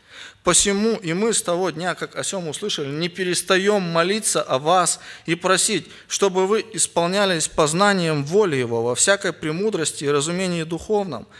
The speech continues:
чтобы поступали достойно Бога, во всем угождая Ему, принося плод во всяком деле благом и возрастая в познании Бога». Смотрите, вот этот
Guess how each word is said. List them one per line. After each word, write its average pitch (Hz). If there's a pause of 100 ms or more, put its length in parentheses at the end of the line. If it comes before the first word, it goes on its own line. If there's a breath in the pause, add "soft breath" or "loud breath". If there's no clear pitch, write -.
(200 loud breath)
чтобы 196
поступали 185
достойно 180
Бога, 139
во 135
всем 196
угождая 156
Ему, 143 (480 soft breath)
принося 160
плод 185 (220 loud breath)
во 147
всяком 160 (260 soft breath)
деле 170
благом 170
и 165
возрастая 135
в -
познании 127
Бога». 143 (1080 loud breath)
Смотрите, 220
вот 151
этот 240